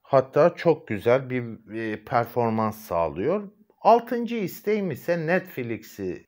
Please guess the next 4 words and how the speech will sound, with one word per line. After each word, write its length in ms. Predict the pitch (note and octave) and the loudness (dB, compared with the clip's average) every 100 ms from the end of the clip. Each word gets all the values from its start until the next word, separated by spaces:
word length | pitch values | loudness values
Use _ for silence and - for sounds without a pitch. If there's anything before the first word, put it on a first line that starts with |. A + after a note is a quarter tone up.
| _ | _
desteklesin. 1200 | A2 A#2+ A#2 - G2 - F#2 - - A#3 - _ - _ _ - | -2 -2 -2 -6 -8 -6 -8 -6 -10 -12 -14 _ -20 _ _ 2
Evet, 400 | B3+ F#3+ F#3 - | 6 6 4 0
Netflix'i 960 | A3 A3+ A#3 G#3 G3+ G3 - G3+ G3 | 2 2 2 0 0 -4 -8 -6 -2
de 260 | D3+ G#2 - | 4 4 4